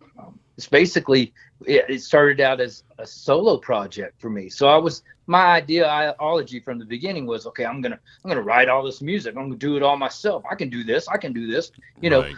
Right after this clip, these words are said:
Speaker 1: so that was my headspace going into this. But when I heard what Ira was bringing to the table, I was like, "Holy shit!"
Speaker 2: <laughs> Yeah.
Speaker 1: You know, <laughs>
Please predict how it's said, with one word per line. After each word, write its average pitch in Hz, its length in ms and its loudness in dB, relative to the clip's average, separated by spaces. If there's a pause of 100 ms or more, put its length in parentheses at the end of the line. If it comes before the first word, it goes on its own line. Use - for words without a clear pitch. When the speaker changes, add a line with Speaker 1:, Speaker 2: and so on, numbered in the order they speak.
(120)
Speaker 1:
so 175 260 6
that 196 180 4
was 190 140 -2
my 139 160 -2
headspace 131 920 -2
going 139 280 -2
into 175 220 -4
this. 120 280 -4 (220)
But 131 160 -2
when 143 160 -4
I 175 120 -2
heard 180 320 -2
what 131 240 0
Ira 131 460 -2 (200)
was 117 220 -6
bringing 135 380 2
to - 140 -8
the 104 100 -8
table, 143 500 2
I 123 80 2
was 113 240 0
like, 95 240 -4 (380)
"Holy 156 600 2
shit!" - 720 -4 (100)
Speaker 2:
<laughs> - 100 -20
Yeah. 170 160 0
Speaker 1:
You 151 140 4
know, 165 300 4 (420)
<laughs> - 0 -